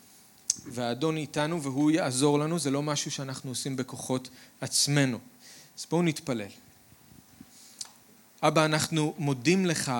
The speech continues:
על דברך. אנחנו מודים לך שאתה קראת אותנו להיות אנשים של שלום. ואנחנו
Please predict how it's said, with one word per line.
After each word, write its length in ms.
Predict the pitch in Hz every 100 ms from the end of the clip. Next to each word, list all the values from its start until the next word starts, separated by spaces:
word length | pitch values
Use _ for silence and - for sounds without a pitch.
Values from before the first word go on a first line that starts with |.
| 120
על 160 | - 131
דברך. 500 | 113 127 117 117 - 120 139 - _ _ _ _ _ _ _ _ _ - - - _ _ _ 156
אנחנו 280 | 139 -
מודים 420 | 156 143 123 160 175
לך 260 | 156 147
שאתה 520 | - 139 - 151 147 - -
קראת 480 | - 143 135 156 156
אותנו 480 | 139 131 147 143 131
להיות 440 | 127 131 139 139 -
אנשים 560 | 135 127 - 156 147
של 280 | 139 - 131
שלום. 540 | - - 113 110 110 123 - - - - - - _ _ _ - - - - - -
ואנחנו 600 | 139 151 170 175 170 165